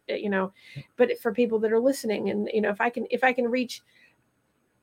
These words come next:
Speaker 1: a few hundred people even today to then think about it and have the conversation with someone else, it starts having a spider effect. And I'm not the only person podcasting, I'm sure, on this or, or talking about this in the psychology realm outward in the world,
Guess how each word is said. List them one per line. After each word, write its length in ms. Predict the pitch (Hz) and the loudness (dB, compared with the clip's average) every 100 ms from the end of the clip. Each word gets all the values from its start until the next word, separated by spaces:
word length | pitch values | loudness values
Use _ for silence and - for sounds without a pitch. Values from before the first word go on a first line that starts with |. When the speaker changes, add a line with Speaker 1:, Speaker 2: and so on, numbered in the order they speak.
| _ - | _ -6
Speaker 1:
a 80 | 226 | -4
few 220 | 202 294 | 0 0
hundred 240 | 254 269 233 | 2 2 0
people 320 | 269 233 220 | -4 0 0
even 220 | 233 220 | 0 -2
today 580 | 214 208 233 247 220 214 | -2 -2 0 2 0 -2
to 160 | 196 202 | -2 -4
then 340 | 220 214 220 - | -2 -4 -4 -2
think 180 | 240 220 | -2 0
about 260 | 214 220 | 0 0
it 120 | 214 | 0
and 80 | - | -4
have 180 | 208 214 | -4 -4
the 60 | 202 | -4
conversation 600 | 208 208 208 208 214 214 | -4 -4 -4 -4 -4 -4
with 100 | 202 | -6
someone 280 | 214 208 220 | -4 -4 0
else, 320 | 254 220 - | 0 -2 -4
it 120 | 208 196 | -10 -6
starts 280 | - 208 | -4 -2
having 260 | 208 208 202 | -2 -4 -4
a 40 | 196 | -4
spider 420 | - 220 214 208 | -2 -2 0 -2
effect. 320 | 196 202 196 | -2 -4 -2
And 100 | 196 | 0
I'm 140 | 220 | 2
not 160 | 226 214 | 2 0
the 100 | 214 | -2
only 240 | - 214 208 | 0 0 2
person 340 | 208 202 202 | 0 -2 -2
podcasting, 760 | 196 202 196 202 202 202 202 196 | -2 -2 0 -4 -2 -2 -2 -2
I'm 120 | 202 | -4
sure, 340 | 196 - 208 - | -4 0 2 2
on 80 | 196 | 2
this 260 | 196 196 - | 0 0 -2
or, 260 | - 202 196 - - - - | 0 0 0 -10 -20 -20 -2
or 240 | 208 190 190 | 2 4 4
talking 320 | - 196 202 | 0 -2 2
about 200 | 190 190 | 2 0
this 180 | 190 190 | -4 -2
in 100 | 202 | 0
the 100 | 190 | 0
psychology 600 | 196 196 208 202 196 190 | -2 -6 -2 -2 0 0
realm 380 | 196 196 190 - - | 2 2 2 -2 0
outward 520 | 196 190 196 190 190 - | 2 2 4 4 2 0
in 100 | 196 | 0
the 80 | 185 | 4
world, 480 | 196 180 180 196 | 4 4 4 0